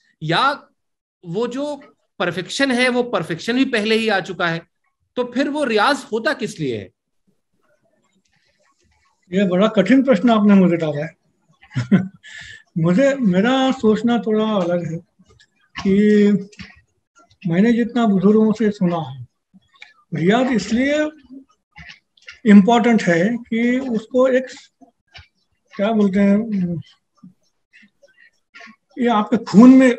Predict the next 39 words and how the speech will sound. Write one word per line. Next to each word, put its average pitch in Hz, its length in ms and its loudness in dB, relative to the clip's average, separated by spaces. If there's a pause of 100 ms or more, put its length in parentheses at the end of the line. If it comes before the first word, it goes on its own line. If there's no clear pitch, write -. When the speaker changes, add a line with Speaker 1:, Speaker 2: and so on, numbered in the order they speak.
(120)
Speaker 2:
जाना 185 500 4
चाहिए। 156 340 -4 (100)
वो 190 100 0
राग 190 340 0
आप 190 200 -4
करते, 190 260 -4
करते, 185 320 -4
करते, 185 300 -4
जिसको 175 320 -8
बोलते 170 220 -6
हैं 190 60 0
ना, 185 100 -6 (460)
infected, 190 640 0 (500)
जैसा 165 420 -6 (400)
fever 175 320 0
आपको 160 360 -8
infect 156 480 -10
हो 165 80 -6
जाता 151 240 -10
है, 165 80 -6
वैसे 175 160 -6 (520)
राग 208 280 -4
से - 160 -6
आपको 202 640 -4 (800)
infect 190 380 2
होना 175 200 -2
चाहिए, 160 420 -6
खून 226 460 4
में 214 60 4
आपको 180 400 -2
राग 156 140 -6
होना 156 240 -8
चाहिए 160 280 -10 (420)
कि 185 80 2
जिस 196 320 -2
वजह 208 200 0
से 214 140 -4
उसको 233 480 -4
एक 226 240 -4